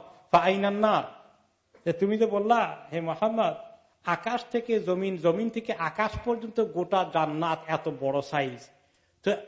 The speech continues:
জমিন থেকে আকাশ পর্যন্ত পুরো এই জমিন যদি, এ, জান্নাতের সাইজ হয়, তো জাহান্নামের জায়গা কই?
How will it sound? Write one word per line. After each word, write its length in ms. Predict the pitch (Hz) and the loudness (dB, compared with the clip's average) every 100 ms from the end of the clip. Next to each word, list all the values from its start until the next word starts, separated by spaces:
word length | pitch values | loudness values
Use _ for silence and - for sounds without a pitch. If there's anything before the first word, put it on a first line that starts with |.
| 147 143 | -8 2
জমিন 300 | 185 254 269 | 4 6 4
থেকে 200 | 254 233 | 4 2
আকাশ 360 | 208 220 220 - - | 4 4 2 -2 -4
পর্যন্ত 360 | 196 185 175 175 | 0 0 0 -4
পুরো 440 | 214 233 226 214 - - _ _ - | 0 4 4 2 -12 -20 _ _ -2
এই 380 | 185 185 175 - _ _ _ _ _ 139 | 0 0 -6 -20 _ _ _ _ _ 0
জমিন 300 | 160 196 240 | 2 4 2
যদি, 400 | 226 226 220 220 _ _ _ 147 151 - | 2 0 -4 -6 _ _ _ -20 -16 -10
এ, 180 | 165 143 | -10 -2
জান্নাতের 420 | 151 170 202 233 247 | 2 4 2 2 -2
সাইজ 380 | - 208 208 | 0 2 4
হয়, 100 | 190 | 2
তো 100 | 185 | 2
জাহান্নামের 460 | 208 196 233 262 240 | 4 6 6 4 6
জায়গা 220 | 220 202 | 8 8
কই? 200 | - 160 | 8 2